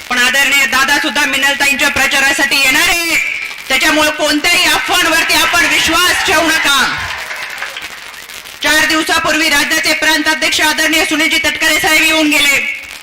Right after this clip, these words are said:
आज मी आले, आदरणीय दादा दोन दिवसांनी येणार आहेत. मिनलताई, महाराष्ट्रामध्ये आपले इतके उमेदवार उभे आहेत, प्रत्येक ठिकाणी आमच्या तिघांना जाणं शक्य होत नाही. मिनलताई एकमेव उमेदवार आहेत ज्यांच्या प्रचारासाठी आम्ही तिघही गेलोय.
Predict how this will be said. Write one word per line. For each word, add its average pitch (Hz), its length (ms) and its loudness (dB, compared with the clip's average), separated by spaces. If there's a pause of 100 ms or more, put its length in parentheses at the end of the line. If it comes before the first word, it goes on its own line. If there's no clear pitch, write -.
(220)
आज 302 320 0
मी 320 300 0
आले, 320 440 4 (680)
आदरणीय 302 500 2
दादा 349 300 2
दोन 330 220 0
दिवसांनी 330 400 0
येणार 311 220 2
आहेत. - 440 0
मिनलताई, 294 600 0 (360)
महाराष्ट्रामध्ये 294 720 2
आपले 285 240 0
इतके 294 240 0
उमेदवार 302 520 0
उभे 302 220 0
आहेत, 339 140 2 (440)
प्रत्येक 285 360 -2
ठिकाणी 302 320 0
आमच्या 285 340 0
तिघांना 311 400 2
जाणं 294 280 2
शक्य 302 320 0
होत 302 320 2
नाही. 294 360 2 (280)
मिनलताई 277 520 0
एकमेव 294 400 0
उमेदवार 285 480 2
आहेत 311 120 2
ज्यांच्या 285 320 0
प्रचारासाठी 277 680 0
आम्ही 277 240 0
तिघही 370 440 0
गेलोय. 302 460 2